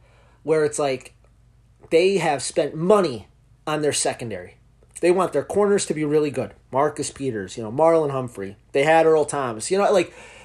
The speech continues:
they were spending their money in their secondary. They let Terrell Suggs go, guys like that, because they figured, "We can generate a pass rush. We can figure out a way to get a pass rush. We don't have to spend so much money on defensive ends and defensive ta-, and all this stuff.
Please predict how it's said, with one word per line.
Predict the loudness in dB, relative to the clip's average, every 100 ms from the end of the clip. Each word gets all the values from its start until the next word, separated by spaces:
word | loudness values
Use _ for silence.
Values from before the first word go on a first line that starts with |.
| 0
they | 6 8
were | 8
spending | 4 0 2 0
their | 0
money | 0 -2 -2
in | -4
their |
secondary. | -4 -4 -4 -6 -8 -10 -16 _ -2
They | 2
let | 2 0
Terrell | -2 -2 -2
Suggs | -2 -4 -4 -8
go, | -4 -4 -2
guys | -2 -2
like | -4
that, | -4 -6
because | -6 -6
they | -6 -4
figured, | -4 -6 -8 _ _ _ _ _ _
"We | -6 -6
can | -4 -4
generate | -2 -2 -2 -2
a | -4
pass | -8 -8 -10
rush. | -14 -10
We | -8
can | -6 -6 -6 -12 -20 _
figure | _ -6 -4 0 4
out | 4 4
a |
way | 2 0 -2 -6
to | -6
get | -4 -4
a |
pass | -4 -6 -6 -6
rush. | -6 -4
We | -4
don't | -2
have | -4 -4
to | -6
spend | -6 -4 -4 -4
so | -6 -6
much | -8
money | -8 -6 -8
on | -10 -10
defensive | -8 -6 -6 -6 -8
ends | -8 -10 -12 -14
and | -12
defensive | -12 -12 -12 -8
ta-, | -6 -6 -6
and | -8
all | -6
this | -6 -6
stuff. | -8